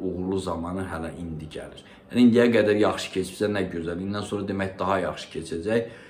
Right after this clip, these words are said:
E, yəni, uğurlu zaman kəsiyinə qış fəslinin daxil olacaqsınız. Odur ki, donub qalan bütün planlarınızı hərəkətə gətirməlisiniz. Buna inanmalısınız.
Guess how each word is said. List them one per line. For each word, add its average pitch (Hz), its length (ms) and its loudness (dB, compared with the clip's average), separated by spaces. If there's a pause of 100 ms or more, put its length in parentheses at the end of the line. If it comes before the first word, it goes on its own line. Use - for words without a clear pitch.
(520)
E, 85 120 -6
yəni, 101 220 4
uğurlu 113 400 6
zaman 98 340 4
kəsiyinə 80 560 -4
qış - 220 -12
fəslinin 82 420 -4
daxil 87 380 -4
olacaqsınız. 92 640 0
Odur 113 400 2
ki, 80 240 -6
donub 113 360 8
qalan 92 360 0
bütün 120 340 2
planlarınızı 90 720 -4
hərəkətə 82 540 -6
gətirməlisiniz. 78 800 -10 (100)
Buna 98 240 -2
inanmalısınız. 80 920 -8